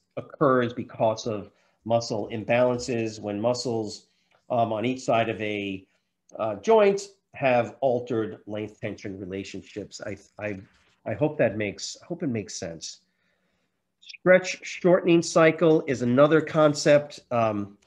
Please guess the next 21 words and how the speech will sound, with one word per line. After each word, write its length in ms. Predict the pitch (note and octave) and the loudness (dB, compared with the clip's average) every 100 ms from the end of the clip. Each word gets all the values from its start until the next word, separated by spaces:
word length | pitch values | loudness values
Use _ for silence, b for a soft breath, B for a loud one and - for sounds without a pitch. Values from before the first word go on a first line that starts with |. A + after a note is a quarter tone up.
| A#2+ | -4
that 260 | B2+ B2 B2 | 0 0 -2
you 140 | B2+ | -6
can, 440 | C3 B2 A2 G#2 - | -2 0 0 -4 -6
you 140 | C#3 | -6
can 280 | D3+ C#3 A2+ | -2 0 0
read 300 | A2+ D3 D3+ | 0 0 -2
through. 560 | - D3 D3 C#3+ C#3+ D3 | -6 2 4 6 4 0
Again, 600 | B2 G#2+ D3+ D#3+ D#3+ D#3 D#3 | -8 -2 2 4 6 2 2
there's 240 | B2 A2+ | 0 0
some 140 | C3 A2 | -2 -4
definitions 680 | G#3 G#3+ F#3 F#3 - C#3+ B2+ | -6 -4 0 0 0 -4 -4
here 280 | C3+ A#2 | -2 -2
that, 380 | G#2 A2 G#2+ - b b b - | 0 0 -2 -6 b b b -8
that 200 | A#2 - | -8 -6
you 60 | A2+ | 0
definitely 340 | E3 E3+ D3+ | 0 2 0
want 320 | B2 B2 A#2 | 2 2 2
to 480 | A#2 B2 G#2+ G2+ G2 - | 0 -2 0 -2 -4 0
look 220 | G3+ G3 | 0 4
at, 360 | E3+ E3 - _ b _ _ _ _ - | 2 2 -4 _ b _ _ _ _ -4
um, 320 | A2+ A2 | -2 -2